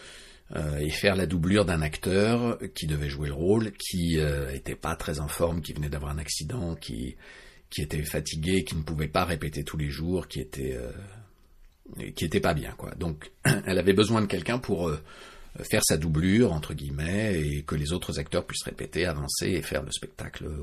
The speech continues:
au moment prévu. Et donc, elle a fait, euh, ces auditions-là, et j'ai été pris.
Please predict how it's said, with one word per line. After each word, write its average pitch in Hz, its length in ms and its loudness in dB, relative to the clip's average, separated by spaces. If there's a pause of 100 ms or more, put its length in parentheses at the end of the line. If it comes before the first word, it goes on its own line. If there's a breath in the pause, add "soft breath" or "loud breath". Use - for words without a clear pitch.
(100)
au 82 100 0
moment 78 300 2
prévu. 65 340 -6 (960 loud breath)
Et 87 160 4
donc, 110 340 6
elle 82 100 4
a 73 40 2
fait, 78 260 0
euh, 65 880 -6 (320)
ces - 280 -4
auditions-là, 95 540 0 (380)
et 92 120 0
j'ai 117 180 10
été 87 180 4
pris. - 280 -2